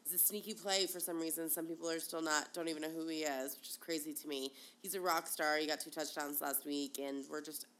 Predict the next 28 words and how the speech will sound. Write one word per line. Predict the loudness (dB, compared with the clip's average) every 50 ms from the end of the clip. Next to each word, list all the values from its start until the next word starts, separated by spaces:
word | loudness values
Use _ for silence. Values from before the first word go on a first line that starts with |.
| 0
on | 2 2 2 2
board. | 0 -2 -2 -2 -2 -2 -4 -8 -12 -12 -4 -2
Uh, | 0 0 0 0 -2
Tannehill | -4 -6 -4 -4 -4 -4 -2 -2 -2 -2 -2 -6 -16 -20 -20 -20 -10 0 2
is | 2 4 2 2 0
able | 0 -2 0 0 -2 -2
to | -2 -4 -6
connect | -4 0 0 0 0 0 -4
with | -6 -4
him. | -2 -4 -4 -4 -6 -10 -16 -20 -20 -12 -2
Jarvis | 2 4 4 6 6 6
Landry | 6 4 2 2 0
is | 0 0
great, | 0 0 0 0 0 -2
too. | -2 0 0 0 0 -2 -2 0
He'll | -2 -2 0
get | -2 -6 -6 -4
you | -4 -2
those | 0 0 -2 0
twelve | 0 0 0 0 -2 -2
points. | -2 0 0 0 0 -2 -4 -6 -8 -20 -20 -20 _ _ -6 2
I | 2 2
just | 2 2 -2 -2 0
not | 2 2 2 2 2
confident | -2 -4 -4 -4 -4 -2 -2 -4 -4 -4 -4
this | -4 -2 -2 -2
week | -2 -2 -2 -2 -4 -10 -20 -16 -8 -6
with | -6 -6